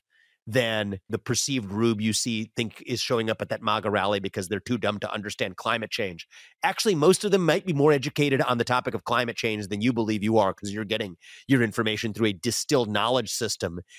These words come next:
that itself selectively cherry picks from where the actual capital S science is itself derived from. Not to mention, if you wanna play the intelligence game, actually ask who goes into climate science as opposed to into, say,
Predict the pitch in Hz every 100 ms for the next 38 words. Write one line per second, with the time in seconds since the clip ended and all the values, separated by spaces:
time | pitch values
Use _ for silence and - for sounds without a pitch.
0 | - 117 131 110 - 139 123 - 120 127
1 | 151 120 117 - 156 123 131 - 127 104
2 | 131 117 117 127 - 131 117 101 _ -
3 | 139 131 101 117 - - 127 131 101 -
4 | - 120 110 - 123 - 107 117 143 123
5 | 113 92 90 - - 117 156 - 131 165
6 | 151 127 120 135 123 - 175 139 107 139
7 | 143 117 - 120 101 98 - - - 143
8 | - 123 131 - - 127 123 123 131 -
9 | 107 135 131 - 101 95 98 - - -
10 | - 135 113 139 135 - 123 120 113 120
11 | 110 131